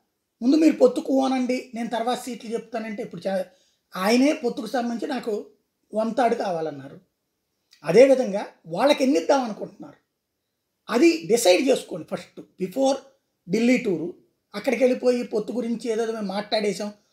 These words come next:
సానుకూలంగా వచ్చింది, సానుకూలంగా స్పందించారు, త్వరలో జరుగుతుందని ఆశిస్తున్నాం,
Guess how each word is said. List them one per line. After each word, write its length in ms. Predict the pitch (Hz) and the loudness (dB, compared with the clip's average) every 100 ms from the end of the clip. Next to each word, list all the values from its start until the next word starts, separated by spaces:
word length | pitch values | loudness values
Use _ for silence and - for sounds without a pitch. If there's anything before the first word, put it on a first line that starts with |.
| _ _ - | _ _ -2
సానుకూలంగా 680 | 226 220 247 247 220 214 | 4 4 4 0 -2 -2
వచ్చింది, 600 | 202 196 220 202 208 208 _ _ _ | -4 -4 -6 -4 -6 -8 _ _ _
సానుకూలంగా 580 | - 208 233 240 226 220 | -8 -2 2 4 2 2
స్పందించారు, 640 | 202 214 202 208 220 202 208 - _ _ | -4 -4 -4 -2 -2 -2 -2 -8 _ _
త్వరలో 280 | 226 208 247 | 0 4 4
జరుగుతుందని 540 | 196 214 233 226 214 | 4 2 0 -4 -4
ఆశిస్తున్నాం, 560 | 202 190 - - 196 214 | -4 -6 -12 -12 -12 -12